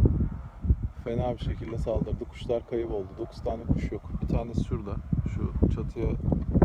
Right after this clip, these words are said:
attı kendini. Bir tanesi orada. Diğer kuşlar yok.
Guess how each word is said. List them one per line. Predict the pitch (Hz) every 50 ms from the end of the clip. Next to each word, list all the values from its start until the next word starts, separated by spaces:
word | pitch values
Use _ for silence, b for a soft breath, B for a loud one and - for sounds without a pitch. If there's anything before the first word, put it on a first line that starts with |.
| - - - -
attı | - - - - - - - -
kendini. | - - - - - - - - - - - - - - - - - - - - - - - - - - - - - - - -
Bir | -
tanesi | - 127 120 120 123 120 - 131
orada. | 123 117 113 104 107 101 - - - - - - - - - - - - - - - - - - - - - - - - - - - - - - - - - - - - - - -
Diğer | 113 117 120 123 123
kuşlar | 120 - - - - 127 123
yok. | 127 117